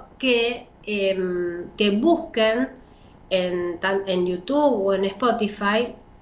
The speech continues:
y que traten de familiarizarse con la voz, a ver qué voz es la que les agrada, porque a veces uno puede recomendar una meditación, se ponen a escucharla y la voz no, no les agrada.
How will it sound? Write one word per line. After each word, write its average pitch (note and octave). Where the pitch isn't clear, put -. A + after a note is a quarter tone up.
y B3
que A#3+
traten D4+
de C#4
familiarizarse G#3+
con G#3
la G3
voz, A#3+
a G#3+
ver A3+
qué D4
voz D#4+
es A3+
la A#3+
que A#3
les G3
agrada, G#3
porque G3+
a B3
veces E4+
uno C#4+
puede C4+
recomendar A3+
una G3
meditación, A3
se -
ponen C#4+
a D#4
escucharla A3+
y G#3
la G3+
voz C4
no, A3+
no A3+
les C4
agrada. G#3